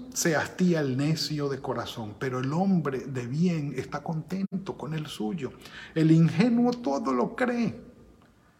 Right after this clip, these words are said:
El prudente mide bien sus pasos." El ingenuo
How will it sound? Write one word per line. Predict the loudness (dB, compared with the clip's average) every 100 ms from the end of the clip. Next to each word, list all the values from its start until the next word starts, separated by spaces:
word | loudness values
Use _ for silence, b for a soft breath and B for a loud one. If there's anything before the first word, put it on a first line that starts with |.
| _ 6
El | 6 8
prudente | 8 8 8 6 4 2 -2 -10 -6
mide | 2 4 6 6 4 0 -4
bien | -6 0 2 4 0 -4 -6
sus | -4 -4 -4
pasos." | -12 -10 -10 -8 -12 -12 -14 -18 _ _ _ _ _ _ _ _ _ B B B B B
El | 0 6
ingenuo | 8 8 8 8 10 8 8 4 0 -12